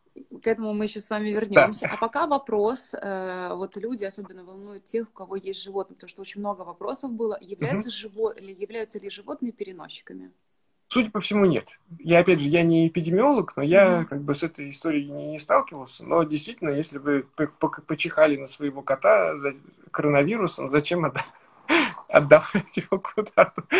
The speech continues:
Speaker 2: Э, ну, в общем, я, честно, ну,
Speaker 1: Хорошо.
Speaker 2: просто давайте больше психиатрических вопросов, чем <laughs>
Speaker 1: Хорошо.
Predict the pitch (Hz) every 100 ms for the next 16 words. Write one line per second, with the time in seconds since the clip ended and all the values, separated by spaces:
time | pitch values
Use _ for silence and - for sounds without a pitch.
0 | 370 - - 320 294 240 175 - 98 147
1 | 135 113 113 165 - 160 147 - - -
2 | - _ 165 147 170 180 208 214 185 190
3 | 214 185 156 - 180 208 175 139 - 160
4 | 214 - - 185 190 185 202 - - 147
5 | - 139 - 214 - - 147 143 - 143
6 | 180 139 208 247 - 170 160